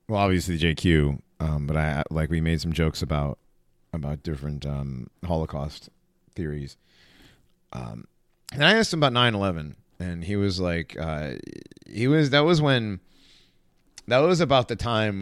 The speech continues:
when T R S was doing the old, uh, it's not, well, it's Arabs, but the Israelis put 'em up to it.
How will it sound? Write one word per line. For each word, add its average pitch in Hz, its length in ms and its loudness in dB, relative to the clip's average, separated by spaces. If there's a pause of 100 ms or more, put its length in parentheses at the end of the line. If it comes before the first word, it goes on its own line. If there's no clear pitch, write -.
when 90 340 -4
T 104 180 -2
R 95 160 2
S 95 180 0
was 85 160 -4
doing 85 380 -2
the 80 180 -2
old, 78 320 -4
uh, 71 360 -6
it's 57 360 -10
not, 143 280 0 (100)
well, 117 440 0 (460)
it's 143 280 0
Arabs, 135 600 4
but 98 220 0
the 110 120 0
Israelis 120 640 6
put 101 160 2
'em 92 100 2
up 95 140 0
to 76 160 -4
it. 52 120 -10